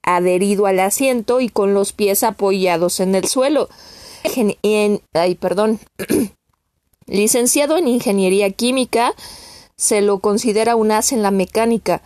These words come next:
Durante la guerra fue piloto de la raf y todavía viaja en su Cessna.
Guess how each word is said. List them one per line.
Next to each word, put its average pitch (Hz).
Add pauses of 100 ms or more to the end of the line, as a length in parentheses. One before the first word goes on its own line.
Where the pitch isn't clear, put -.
(220)
Durante 202
la 226
guerra 294
fue 269
piloto 240
de 214
la 185
raf 240 (200)
y 165
todavía 226
viaja 208
en 220
su 196
Cessna. 240